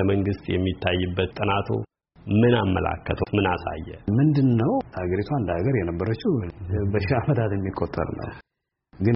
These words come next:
Speaker 2: ይህ ዘመናዊ የሚባለው የኢትዮጵያ መንግስት መፈጠር የጀመረበት ጊዜ ቅርብ ነው።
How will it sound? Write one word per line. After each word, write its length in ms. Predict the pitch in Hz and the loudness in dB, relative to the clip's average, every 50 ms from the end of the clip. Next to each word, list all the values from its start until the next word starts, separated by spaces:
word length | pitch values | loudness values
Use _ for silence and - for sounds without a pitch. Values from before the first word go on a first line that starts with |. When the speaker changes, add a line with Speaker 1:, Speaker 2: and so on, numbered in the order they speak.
| - - | 0 0
Speaker 2:
ይህ 160 | 107 107 113 | 2 2 4
ዘመናዊ 360 | 107 107 107 117 120 127 127 | 4 4 2 2 2 2 2
የሚባለው 460 | 123 117 101 90 85 82 80 78 80 80 | 2 0 0 -2 -2 -2 -2 -2 0 0
የኢትዮጵያ 400 | 82 82 - - - 87 85 78 - - - - - | 0 0 0 0 0 0 2 0 0 -2 -2 -2 -2
መንግስት 380 | 82 85 98 127 185 - - - - - 85 | 0 0 2 2 0 0 -4 -8 -8 -4 -2
መፈጠር 440 | 87 87 - - - 110 - 95 90 | -2 -2 -2 -4 -4 -2 -2 0 0
የጀመረበት 680 | 87 85 87 87 87 90 87 87 87 85 92 90 90 - - - - 85 85 82 | 0 0 0 0 0 2 0 0 0 0 -2 -2 -2 -4 -6 -4 0 0 0 2
ጊዜ 240 | 85 98 101 87 95 139 156 104 71 - - - - | 2 2 4 4 6 6 6 4 2 0 -8 -12 -8
ቅርብ 240 | - - 110 87 76 | -4 -4 -2 -2 -4
ነው። 160 | - - - | -4 -6 -8